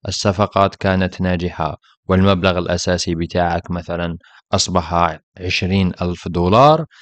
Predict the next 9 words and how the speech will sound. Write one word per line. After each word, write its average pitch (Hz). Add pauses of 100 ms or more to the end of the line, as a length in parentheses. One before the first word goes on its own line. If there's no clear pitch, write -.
(160)
ستكون 104
المخاطرة 95
واحد 101
بالمئة 101
من 107
المبلغ 98 (440)
الذي 95
وصلت 90
إليه 104